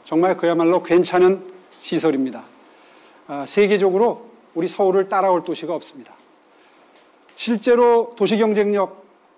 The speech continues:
국제금융센터 지수, 삶의 질 이렇게 높아졌었습니다. 제 임기 중에.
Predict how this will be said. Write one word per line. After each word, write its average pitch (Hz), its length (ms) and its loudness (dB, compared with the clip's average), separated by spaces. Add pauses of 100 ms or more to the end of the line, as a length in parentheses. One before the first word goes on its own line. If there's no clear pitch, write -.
(100)
국제금융센터 196 1000 -2
지수, 185 360 -6
삶의 190 360 -2
질 185 260 -4
이렇게 185 280 -2
높아졌었습니다. 156 920 -6 (360)
제 170 200 -2
임기 139 180 -2
중에. 123 240 -14